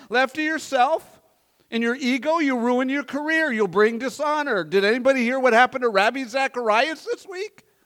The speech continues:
Sexual scandal. Right. It's all come out after his death. Right?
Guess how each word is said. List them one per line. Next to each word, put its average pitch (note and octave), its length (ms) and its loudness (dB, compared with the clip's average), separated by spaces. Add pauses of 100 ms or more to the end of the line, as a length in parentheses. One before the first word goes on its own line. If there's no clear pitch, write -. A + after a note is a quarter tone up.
(3000)
Sexual A3+ 500 -4
scandal. C#4 760 -2 (4000)
Right. E4+ 500 -4 (1300)
It's - 80 -10
all D#3 160 -2
come G3+ 200 -6
out A#3 140 0
after C#4 320 -4
his C4+ 120 -12
death. D#4 360 -6 (1800)
Right? B3+ 260 0